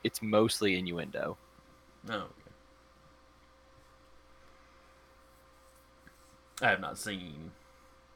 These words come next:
Speaker 2: Letterkenny.
Speaker 1: Oh, you should
Speaker 2: I've just,
Speaker 1: see it.
Speaker 2: I've heard
Speaker 1: But
Speaker 2: multiple
Speaker 1: anyway,
Speaker 2: people
Speaker 1: that
Speaker 2: talking about it, though,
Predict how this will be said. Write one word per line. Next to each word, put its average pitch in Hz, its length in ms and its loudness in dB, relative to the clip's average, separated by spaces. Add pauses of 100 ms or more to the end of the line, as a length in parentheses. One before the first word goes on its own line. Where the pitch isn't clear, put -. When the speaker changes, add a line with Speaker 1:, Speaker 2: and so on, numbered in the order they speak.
Speaker 2:
Letterkenny. 87 380 -12
Speaker 1:
Oh, 87 120 2
you 92 140 -2
should 98 80 -2
Speaker 2:
I've - 40 -16
just, 92 140 -10
Speaker 1:
see - 60 0
it. - 160 -6
Speaker 2:
I've 101 100 4
heard 110 160 6
Speaker 1:
But 131 80 4
Speaker 2:
multiple 160 120 12 (160)
Speaker 1:
anyway, 101 80 4
Speaker 2:
people 110 220 6
Speaker 1:
that - 20 -8
Speaker 2:
talking 98 260 -2
about 87 160 -6
it, - 40 -16
though, 87 240 -10